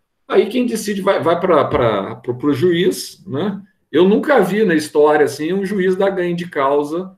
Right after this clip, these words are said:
porque o médico salvou uma vida, entendeu? Assim, <laughs> não tem nenhum sentido.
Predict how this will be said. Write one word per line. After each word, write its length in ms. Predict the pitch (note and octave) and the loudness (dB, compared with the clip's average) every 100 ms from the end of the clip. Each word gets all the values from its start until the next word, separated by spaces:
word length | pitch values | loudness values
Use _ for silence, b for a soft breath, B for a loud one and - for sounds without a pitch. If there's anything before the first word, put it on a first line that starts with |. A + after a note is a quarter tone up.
| - | -14
porque 200 | C#3 D#3+ | -8 -6
o 80 | D#3+ | -2
médico 320 | C#3+ D3 - | -2 -4 -6
salvou 320 | E3 D#3+ D#3+ | -6 -4 -4
uma 160 | F3 B2 | -4 -2
vida, 320 | B2 G#2 F2+ - _ | -2 -2 -6 -14 _
entendeu? 360 | F#2+ G#2 A#2+ | -18 -4 -4
Assim, 220 | G#2+ - F#2+ - | -4 -10 -20 -20
<laughs> 600 | B2 C3 B2+ _ _ - | -18 -18 -20 _ _ -18
não 100 | B2 | -14
tem 220 | A#2+ A#2+ | -8 -6
nenhum 180 | A#2+ A#2+ | -4 -6
sentido. 540 | B2 F3 F#3+ B2+ A2 | -8 -8 -8 -4 -6